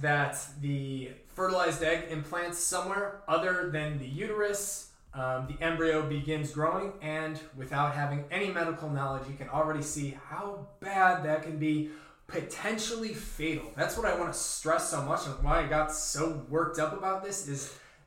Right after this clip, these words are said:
these ectopic pregnancies are potentially fatal if untreated or not treated in the proper way. Again, could be a result of women not having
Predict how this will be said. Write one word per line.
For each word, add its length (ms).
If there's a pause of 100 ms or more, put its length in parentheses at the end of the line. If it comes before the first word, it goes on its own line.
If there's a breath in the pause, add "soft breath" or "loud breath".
(120)
these 280
ectopic 520
pregnancies 680 (260)
are 100
potentially 840
fatal 540 (140)
if 420
untreated 640
or 160
not 220
treated 380
in 200
the 60
proper 460
way. 300 (380 soft breath)
Again, 500 (500)
could 180
be 140
a 40
result 480
of 180
women 240
not 180
having 360